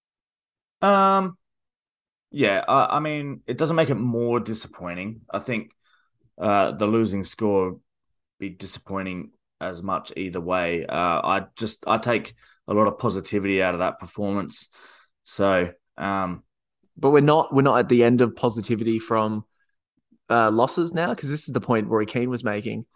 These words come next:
Speaker 2: He's certainly stuck the boot in post-game, calling Arteta a sore loser
Speaker 1: Yeah,
Speaker 2: for not
Speaker 1: as they
Speaker 2: giving
Speaker 1: all did.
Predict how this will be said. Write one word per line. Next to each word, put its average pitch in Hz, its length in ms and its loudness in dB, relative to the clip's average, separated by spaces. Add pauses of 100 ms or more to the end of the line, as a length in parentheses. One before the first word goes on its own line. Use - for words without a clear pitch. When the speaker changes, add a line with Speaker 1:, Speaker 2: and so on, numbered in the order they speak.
(320)
Speaker 2:
He's 127 300 2
certainly 110 540 0
stuck - 260 -2
the 113 80 -2
boot 107 180 0
in 104 120 -4
post-game, 104 540 -4
calling 110 300 -2
Arteta 104 360 -2
a 95 60 -4
sore 98 240 -2
loser 104 320 0
Speaker 1:
Yeah, 95 160 4
Speaker 2:
for 117 60 -2
not 98 180 -4
Speaker 1:
as 107 120 2
they 101 60 -2
Speaker 2:
giving 104 160 0
Speaker 1:
all 113 80 -2
did. 95 260 -4